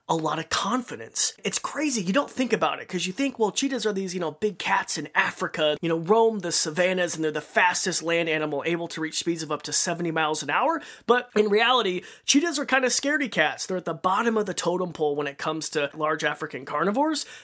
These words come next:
They're at the bottom. I mean, you have lions, hyenas, leopards, all of which will, you know, kill cheetahs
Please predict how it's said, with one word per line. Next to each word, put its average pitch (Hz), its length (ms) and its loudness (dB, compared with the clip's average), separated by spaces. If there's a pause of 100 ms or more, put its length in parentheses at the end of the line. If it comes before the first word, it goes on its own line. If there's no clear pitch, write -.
(140)
They're 175 240 4
at 170 100 -2
the - 80 -2
bottom. 170 540 0
I 127 60 -8
mean, 147 140 -4
you 147 80 -2
have 143 100 -6
lions, 190 500 2
hyenas, 180 540 0
leopards, 180 520 0
all 202 240 2
of 190 140 -2
which 175 340 -2
will, 151 240 0
you 156 120 -6
know, 139 220 -6 (120)
kill 202 320 2
cheetahs 202 480 0